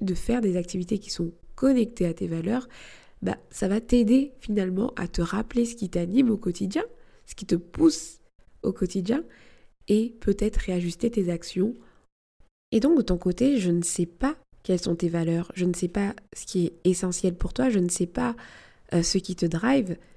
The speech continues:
mais, euh, en phase de démotivation, c'est le moment plus que jamais de revenir à cette base qui t'anime, à ton identité, à ce qui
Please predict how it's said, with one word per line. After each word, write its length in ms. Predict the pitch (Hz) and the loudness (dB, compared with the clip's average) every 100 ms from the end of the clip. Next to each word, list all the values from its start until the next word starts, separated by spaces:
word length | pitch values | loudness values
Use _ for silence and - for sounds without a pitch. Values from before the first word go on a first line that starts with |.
| _ _ - | _ _ -2
mais, 440 | 180 185 175 - - _ 170 | 2 4 4 0 -12 _ -6
euh, 100 | 160 - | -6 -6
en 100 | 165 | -2
phase 240 | 254 269 | 2 6
de 60 | 214 | 6
démotivation, 760 | 185 180 175 180 175 175 - | 6 4 0 0 -2 -2 -2
c'est 220 | - - 180 | -2 2 4
le 160 | 180 | 4
moment 640 | 180 185 233 233 190 190 - | 4 4 6 6 4 2 -4
plus 240 | - 269 - | 0 0 2
que 160 | 214 | 2
jamais 440 | 180 175 165 170 - - - - - _ 185 | 2 2 2 -2 -2 -14 -20 -20 -20 _ 2
de 120 | 175 | 4
revenir 680 | 170 208 190 185 185 190 - | 6 4 4 4 4 0 -6
à 160 | - 165 | -4 -4
cette 360 | - 185 165 165 | 0 0 0 0
base 440 | 170 180 175 170 - - - - | 0 0 -2 -6 -14 -20 -20 -8
qui 260 | 185 170 | -4 -4
t'anime, 560 | 165 180 170 226 233 165 - - - - | -2 0 2 4 4 2 -6 -20 -20 -8
à 100 | 165 | -2
ton 120 | 175 | 2
identité, 640 | 175 175 175 - 196 220 - _ | 2 2 0 -2 0 0 -4 _
à 100 | 175 | -4
ce 100 | 165 | -4
qui 400 | - - 185 185 | -8 -4 -2 -2